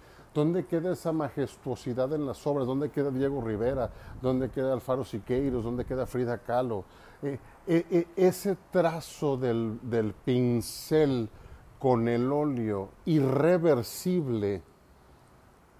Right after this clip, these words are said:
daba una, eh, una connotación de pericia y de, y de habilidad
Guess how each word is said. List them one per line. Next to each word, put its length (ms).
daba 500
una, 680
eh, 500
una 280
connotación 1080
de 120
pericia 1040
y 180
de, 480
y 160
de 200
habilidad 1080